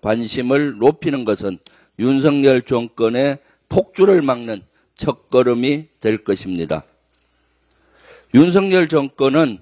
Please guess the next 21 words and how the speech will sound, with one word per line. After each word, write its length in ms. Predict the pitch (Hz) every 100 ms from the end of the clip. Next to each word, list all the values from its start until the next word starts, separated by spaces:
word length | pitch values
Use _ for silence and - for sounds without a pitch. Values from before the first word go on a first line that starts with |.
| _ _ -
우크라이나 720 | 113 - 151 139 160 185 165
전쟁터에 920 | 151 143 135 131 127 - 131 110 90 - _ _
살상 600 | - 156 170 170 196 185
무기는 360 | 170 147 135 135
물론 440 | 117 123 123 92 - _ _
우리 220 | 95 131
군까지 560 | 123 147 151 151 135 127
보내려고 520 | 104 110 113 110 98
합니다. 440 | 95 90 87 80 - _ _ _ _
전투 460 | 135 151 151 170 165
요원이 340 | 143 139 131
아닌 320 | 117 120 107 - _
참관단이기 1000 | - 147 165 151 143 135 123 120 117 113
때문에 520 | - 104 104 110 107 87 _ _ -
문제될 540 | 110 135 139 127 120
게 140 | - 110
없다고 520 | 113 - 117 107 95
합니다. 460 | 92 90 82 85 _ _ _ _ _
매우 500 | - 127 151 135 95 - _ -
안일한 640 | 104 123 139 156 143 - -
인식입니다. 760 | 131 120 104 98 90 85 80